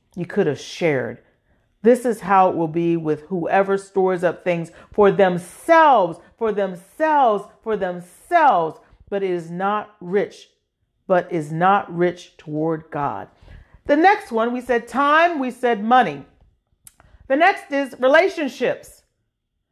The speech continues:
I'm gonna be short in this example. God has told us in the Word of God not to be unequally yoked with unbelievers. End of story. You know who believes that Jesus Christ is Lord and Savior. You know,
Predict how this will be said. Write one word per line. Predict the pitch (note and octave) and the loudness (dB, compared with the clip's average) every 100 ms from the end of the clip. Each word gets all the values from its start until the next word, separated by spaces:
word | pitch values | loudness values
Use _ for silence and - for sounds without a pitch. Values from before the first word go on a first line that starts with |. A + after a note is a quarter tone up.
| - | -8
I'm | C4 | -6
gonna | D#4+ | -6
be | D#4 D4 | -6 -6
short | - E4+ E4 D#4 | -6 0 0 0
in | G#3+ | -4
this | G#3 G3+ | -4 -6
example. | F3+ F3+ F3+ F3 C#3 - _ _ _ _ _ _ _ _ - | -6 -4 -4 -4 -8 -10 _ _ _ _ _ _ _ _ 0
God | E4+ A4 | 4 4
has | G#4+ - | 2 -2
told | F4 F4 | 0 0
us | E4 | -4
in | D#4+ | -6
the | C#4 | -6
Word | C#4 C#4 | -2 -2
of | C4+ | 0
God | B3 A#3+ A#3 | 0 0 0
not | A#3+ A#3 | -4 -6
to | |
be | G#3+ A3+ | -8 -8
unequally | A3+ A3 A3 A3 G#3 | -6 -6 -8 -6 -6
yoked | G3 F#3+ F#3+ | -2 -2 -4
with | F#3 | -8
unbelievers. | F3+ F3 E3 D#3 C#3+ - - _ _ _ _ _ _ _ _ _ _ _ _ _ _ _ _ _ _ _ _ - - | -6 -4 -4 -4 -6 -14 -20 _ _ _ _ _ _ _ _ _ _ _ _ _ _ _ _ _ _ _ _ -6 0
End | F#3+ | 2
of | F3+ | 0
story. | - - D3+ - - _ _ _ _ _ _ _ _ _ _ _ _ - | -4 0 0 0 -8 _ _ _ _ _ _ _ _ _ _ _ _ -2
You | A3+ C#4 | 2 6
know | B3+ G#3+ | 6 4
who | G#3 | 2
believes | F3+ E3+ E3+ D#3+ _ - | 0 0 -2 -4 _ -8
that | D#3 | -8
Jesus | D3 D#3+ D#3 | -6 -8 -8
Christ | - D#3+ D3 | -4 -4 -2
is | D3 C#3 | -6 -4
Lord | D3+ D3+ | -4 -4
and | C#3 | -6
Savior. | - D#3 F3+ | -6 -6 -6
You | F3 | -4
know, | E3+ F3+ | 0 0